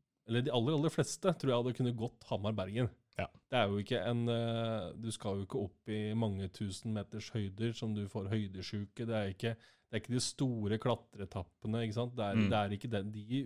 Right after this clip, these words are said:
Speaker 1: utfordringene. Eh, men den mentale biten av det, altså, som vi pratet om, du har jo ikke bodd i telt siden du var i militæret.
Speaker 2: Nei, nei.
Speaker 1: Og det blir hverdagen din.
Speaker 2: Mm.
Speaker 1: Eh,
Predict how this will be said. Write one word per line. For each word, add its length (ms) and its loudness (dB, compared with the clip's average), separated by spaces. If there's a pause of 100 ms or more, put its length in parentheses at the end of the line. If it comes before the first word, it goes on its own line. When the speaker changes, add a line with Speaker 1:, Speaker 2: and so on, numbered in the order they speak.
Speaker 1:
utfordringene. 520 -2 (760)
Eh, 420 0
men 240 0
den 220 4
mentale 580 0
biten 300 -4
av 100 -2
det, 160 2
altså, 560 0 (400)
som 160 -6
vi 100 0
pratet 300 0
om, 140 0
du 120 2
har 140 4
jo 80 2
ikke 180 -2
bodd 200 -4
i 60 0
telt 280 -6
siden 140 -4
du 60 -2
var 80 0
i 120 0
militæret. 420 -2 (400)
Speaker 2:
Nei, 140 2
nei. 140 0 (160)
Speaker 1:
Og 100 0
det 180 6
blir 240 2
hverdagen 480 -2
din. 200 0 (180)
Speaker 2:
Mm. 340 0
Speaker 1:
Eh, 280 -2